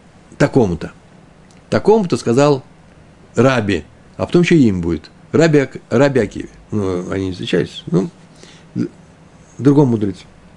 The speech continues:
Амар лагем Раби лихахамим. Сказал Раби мудрецам. Что он сказал? Он просто посмотрел на этот стих и говорит, посмотрите, стих-то как очень интересно устроен.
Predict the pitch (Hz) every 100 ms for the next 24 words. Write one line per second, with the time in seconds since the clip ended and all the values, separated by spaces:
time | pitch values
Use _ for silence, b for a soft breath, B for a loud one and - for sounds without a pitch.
0 | - _ B B B B - 147 196 170
1 | 135 127 208 220 151 170 160 151 - 123
2 | 127 120 127 120 95 80 - 123 117 143
3 | 131 101 - 135 202 165 131 127 139 -
4 | 90 - _ _ - - 170 - 110 87
5 | - _ - _ - - - _ - -
6 | - - 117 139 120 - 147 139 131 123
7 | 117 170 170 120 110 90 - 190 220 -
8 | B B - 226 - 120 101 - 117 113
9 | 107 - 123 113 135 117 123 131 - 82